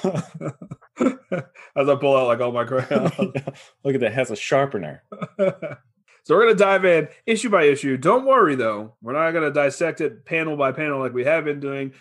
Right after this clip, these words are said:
Speaker 1: I'm just gonna do just kind of a brief overview of what happens in the issue. So that way you can still, you know, see some of the subtle nuances if you wanna read it yourself, if you haven't yet.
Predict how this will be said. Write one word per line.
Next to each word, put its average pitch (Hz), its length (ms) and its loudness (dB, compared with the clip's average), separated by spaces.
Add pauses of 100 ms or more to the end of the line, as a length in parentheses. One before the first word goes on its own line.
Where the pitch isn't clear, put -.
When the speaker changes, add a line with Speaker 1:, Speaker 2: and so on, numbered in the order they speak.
(260)
Speaker 1:
I'm 147 100 -12
just 160 100 -14
gonna 165 140 -10
do 143 480 -6 (100)
just - 140 -20
kind 175 140 -8
of 156 80 -8
a 135 60 -6
brief 143 260 -4
overview 123 480 -6
of 110 120 -10
what 113 200 -6
happens 110 400 -10
in 101 80 -12
the 104 100 -10
issue. 104 220 -14
So 107 160 -12
that 131 160 -4
way 120 260 -4 (320)
you 113 100 -14
can 104 140 -12
still, 120 560 -6 (300)
you 104 100 -18
know, 60 200 -20 (500)
see - 180 -14
some 127 220 -10
of 113 60 -12
the 110 100 -12
subtle 135 420 -4
nuances 107 500 -10
if 95 120 -16
you 98 80 -14
wanna 95 160 -14
read 95 180 -12
it 82 60 -16
yourself, 101 340 -12
if 95 100 -20
you - 60 -20
haven't 117 460 -12
yet. - 180 -20